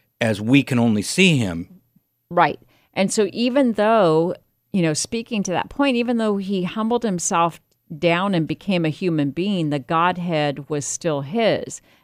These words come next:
Speaker 2: Jesus alone is the only one who could represent the Father to humanity, and this representation the disciples had the privilege to behold for over three years.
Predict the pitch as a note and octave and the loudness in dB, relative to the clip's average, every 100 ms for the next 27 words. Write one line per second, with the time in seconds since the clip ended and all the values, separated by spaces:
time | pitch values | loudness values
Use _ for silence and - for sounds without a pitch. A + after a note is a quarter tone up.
0 | _ F#3 A#3 A3+ A3 G3+ F3 F#3+ A3+ F#3+ | _ 0 0 0 0 0 2 2 2 0
1 | - - E3+ - C3+ G3 A#3+ A3+ E3+ E3+ | -4 -4 -4 -2 -2 2 2 2 2 0
2 | E3 D#3+ D3+ D3 D#3 D3 D3+ C#3+ C#3 D3 | 0 -2 0 -2 -4 -2 -2 -2 -4 -2
3 | C#3+ C#3+ D#3+ D3+ D#3 D3+ C#3+ C#3+ C3 D3+ | -2 -2 -6 -4 -2 0 0 -2 -2 -4
4 | D#3 _ _ _ - D#3+ F#3+ G#3+ A3 G#3+ | -4 _ _ _ 0 2 2 2 0 0
5 | A3+ A3 G#3+ - F#3 D#3+ E3+ D#3 D3 C#3 | -2 -2 -4 -2 -2 0 -2 -4 -4 -6
6 | - D#3 D#3+ D#3+ E3 C#3 C#3 - D#3+ F3 | -2 0 0 -4 -4 -4 -6 -6 -4 -6
7 | - - C#3+ B2+ - F#3 C#3+ C3+ - D3 | -8 -10 -12 -10 0 2 2 -2 -4 -4
8 | - F3 D#3+ C#3+ C3+ D#3 D#3+ C#3+ D3+ D#3 | 0 0 0 -4 -6 -6 -4 -2 0 0
9 | - - - | -2 -8 -20